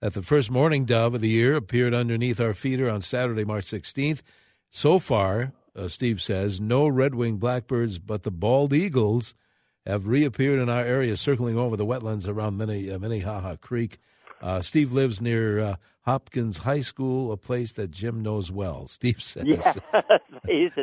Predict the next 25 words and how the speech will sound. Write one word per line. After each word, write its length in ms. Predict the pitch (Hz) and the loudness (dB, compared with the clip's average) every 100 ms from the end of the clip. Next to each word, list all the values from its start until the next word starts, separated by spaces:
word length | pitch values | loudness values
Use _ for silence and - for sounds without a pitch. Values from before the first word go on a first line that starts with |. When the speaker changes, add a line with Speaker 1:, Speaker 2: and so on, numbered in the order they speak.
| 120 | -4
Speaker 1:
It's 140 | 135 | -4
Speaker 2:
take 80 | 135 | -6
the 120 | 123 117 | -12 -6
students 340 | 127 131 127 | -2 -2 0
on, 240 | 113 107 104 - - - | 2 2 0 -12 -10 -2
we 140 | 131 | -2
call 360 | - 135 120 107 | 6 8 8 6
'em 60 | - | 0
alley 380 | 117 120 117 107 | 4 4 4 0
hikes. 340 | 101 85 - - _ - - - | -2 -2 -6 -16 _ -20 -2 2
<laughs> 0 | |
And, 880 | 220 226 202 - 202 180 - 135 117 - | 4 2 -2 -4 -2 -2 -2 -2 -4 -8
Speaker 1:
<laughs> 140 | 240 | -6
Speaker 2:
and 140 | 123 | 4
all 480 | 120 135 147 151 147 | 10 12 12 10 6
around 320 | 135 135 131 | 2 -4 -4
that 200 | 123 110 | -6 -8
neighborhood. 640 | 113 113 110 110 104 95 87 | -6 -8 -6 -6 -4 -4 -4
And 80 | 95 | -4
there's, 220 | 101 98 _ _ _ _ | -6 -6 _ _ _ _
there's 160 | 104 104 | -4 0
a, 200 | 104 95 - | 2 0 -2
a 140 | 98 | -6
neat 320 | 98 110 117 - | -4 -4 -4 0
little 260 | 117 104 | 0 -2